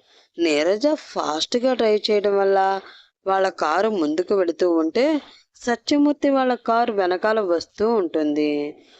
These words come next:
ఒక చోటికి వచ్చాక రోడ్డు రెండు వైపులా విడిపోవడం చూసి, "లెఫ్ట్కి వెళ్ళాలా, రైట్కి వెళ్ళాలా?"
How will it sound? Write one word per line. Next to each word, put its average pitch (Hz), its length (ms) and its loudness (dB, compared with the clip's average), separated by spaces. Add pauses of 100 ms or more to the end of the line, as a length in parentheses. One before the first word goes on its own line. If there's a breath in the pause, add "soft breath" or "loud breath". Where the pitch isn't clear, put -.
(180 soft breath)
ఒక 208 140 0 (200)
చోటికి 285 380 0
వచ్చాక 220 720 -2 (420 loud breath)
రోడ్డు 233 540 2
రెండు 175 360 0
వైపులా 202 400 2
విడిపోవడం 185 760 0
చూసి, 247 420 0 (440)
"లెఫ్ట్కి 196 640 0
వెళ్ళాలా, 320 440 2 (520)
రైట్కి 320 360 0
వెళ్ళాలా?" 262 800 0